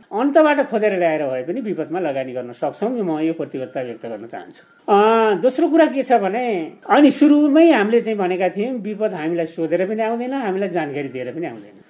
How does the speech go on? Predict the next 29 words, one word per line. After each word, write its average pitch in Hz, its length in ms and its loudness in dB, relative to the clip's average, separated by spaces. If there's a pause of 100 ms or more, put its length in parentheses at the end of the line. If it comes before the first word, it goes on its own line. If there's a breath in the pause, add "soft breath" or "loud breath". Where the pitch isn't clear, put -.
(160 soft breath)
अब 196 120 0
यति 302 260 2
मात्रामा 285 420 2
आउँछु 262 280 0
पनि 277 160 0
भन्दैन। 123 340 -4 (240)
त्यसो 320 240 8
गर्दाखेरि 277 440 6
यसको 302 220 0
यकिन 330 360 2
ठ्याक्कै 330 460 2
एक्ज्याक्ट 277 300 0
यति 277 280 -2
हो 254 200 6
भनेर 202 260 0
भन्न 185 240 -2
पनि 208 200 -6
नसकिने 165 400 -4
अवस्था 156 360 -6
भएको 139 280 -6
हुनाले 151 320 -4
त्यो - 280 -6
सस्पेन्डमै 302 640 2
छ 320 120 -12
र 359 280 -2
चाहिँ 285 220 -6
आवश्यकता 262 460 -2
अनुसारको 202 400 -6
बजेट 180 360 -2